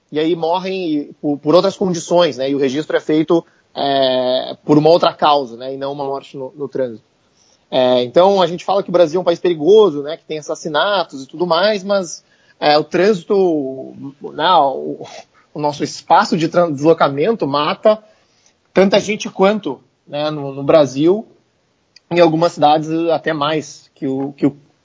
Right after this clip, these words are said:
que o crime, né? É, ou que o, ou que o tráfico, tá? Ahn,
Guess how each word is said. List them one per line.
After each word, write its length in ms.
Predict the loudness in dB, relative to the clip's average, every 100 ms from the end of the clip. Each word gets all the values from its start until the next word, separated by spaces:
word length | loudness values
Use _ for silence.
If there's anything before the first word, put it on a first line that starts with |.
| -10
que 60 |
o 40 | 0
crime, 380 | 4 6 4 0
né? 260 | -6 -6 -10 -20 -20 -20 -20 _ _ _ _ -20 0
É, 580 | 4 4 2 0 -2 0
ou 120 | 0
que 100 | 0
o, 100 | -4 -4 -6
ou 100 | -4
que 120 | -4
o 20 |
tráfico, 680 | 2 2 2 -6 -20 -20 -20 _ _ -14
tá? 280 | -14 -14 _ _ _ _ -10
Ahn, 640 | -4 -2 -2 -6 -8 -14